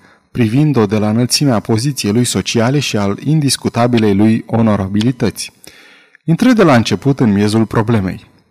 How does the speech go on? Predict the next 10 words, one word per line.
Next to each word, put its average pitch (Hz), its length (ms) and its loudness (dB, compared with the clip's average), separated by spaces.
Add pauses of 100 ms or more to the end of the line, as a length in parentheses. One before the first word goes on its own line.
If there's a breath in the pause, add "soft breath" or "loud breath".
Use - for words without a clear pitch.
(760)
„Va 170 280 0
să 165 180 0
zic 110 320 0
că 190 320 2
preferi 147 380 2
să 139 160 0
ne 110 120 2
lași 110 320 0
aici, 101 560 -2
expuși, - 800 -4